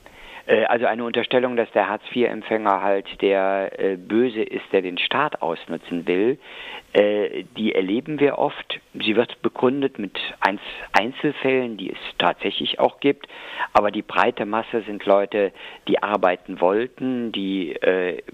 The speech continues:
ja, aber keine Arbeit bekommen, äh, und deshalb halt auf Hartz vier zurückgreifen, äh, müssen.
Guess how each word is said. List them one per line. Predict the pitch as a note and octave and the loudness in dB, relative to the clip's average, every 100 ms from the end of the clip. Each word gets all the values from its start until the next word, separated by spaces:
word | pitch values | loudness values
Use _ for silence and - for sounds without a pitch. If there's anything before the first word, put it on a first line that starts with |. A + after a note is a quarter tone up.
| - - - - | -12 -12 -8 2
ja, | G2 F2+ | 2 2
aber | - F#2+ | 0 -4
keine | - G#2 F#2+ F#2 | -2 -2 2 2
Arbeit | F#2+ F#2 F2+ - | 2 0 -4 -4
bekommen, | F#2 G#2 G#2+ C#3+ C#3 - - - - | -2 0 0 -2 -6 -12 -20 -10 2
äh, | G2+ G2 | 2 4
und | - G2 | -2 -2
deshalb | G2+ F#2+ F#2+ E2 | -2 0 -2 0
halt | F#2 F2+ F2 - | 0 0 0 -6
auf | - - | -6 0
Hartz | E2+ - - | 0 -2 -6
vier | E2+ - | -6 -4
zurückgreifen, | - D2 - - C3+ - C2+ - - | -6 -6 -4 -4 -4 -6 -12 -12 -2
äh, | - D2+ | 0 0
müssen. | D2 D2+ - D2 | -2 -6 -6 -10